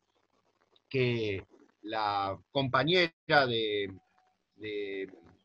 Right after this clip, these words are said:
de Stein, en todo momento estoy buscando el nombre, pero que vendría a ser un poco así como la, la prostituta más anciana, canta siempre, esa chanson hace referencia justamente a la vida es breve y hay que vivirla y hay que tratar de pasar y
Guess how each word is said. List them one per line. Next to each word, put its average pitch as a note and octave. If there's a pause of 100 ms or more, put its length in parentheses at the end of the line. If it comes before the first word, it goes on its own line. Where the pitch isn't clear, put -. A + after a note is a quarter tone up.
(220)
de B2
Stein, C3+ (220)
en B2+
todo D#3+
momento E3
estoy E3
buscando E3
el D#3+
nombre, E3+
pero B2+ (360)
que C3+
vendría D#3
a D3+
ser E3+
un D3
poco C#3+
así C3+
como A#2+ (380)
la, G2+ (240)
la B2
prostituta C3+ (240)
más C3
anciana, D#3+ (240)
canta F3+
siempre, E3+ (420)
esa F#3
chanson A3+ (520)
hace E3
referencia F#3+
justamente F3
a E3+
la D3
vida F3
es D3+
breve F#3
y E3
hay E3
que E3+
vivirla E3+
y D3+
hay D3
que D3+
tratar D#3
de D#3
pasar D#3
y C3